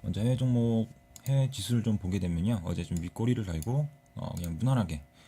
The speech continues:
끝난 모습이었고요. 뭐, 아직까지 이걸로는 뭐, 이렇다 저렇다 할 만한 것, 흐름들은 보이지 않고 있어요. 자,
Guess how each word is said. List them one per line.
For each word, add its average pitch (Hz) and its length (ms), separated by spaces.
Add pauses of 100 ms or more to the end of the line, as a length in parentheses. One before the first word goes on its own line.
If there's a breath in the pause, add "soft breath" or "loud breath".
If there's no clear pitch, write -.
(960 loud breath)
끝난 107 560
모습이었고요. 90 680 (500 loud breath)
뭐, 127 100
아직까지 98 320
이걸로는 101 380
뭐, 92 100
이렇다 95 240
저렇다 95 380
할 104 80
만한 98 360
것, - 140 (300)
흐름들은 110 420
보이지 90 260
않고 78 300
있어요. 85 540 (1500 loud breath)
자, - 320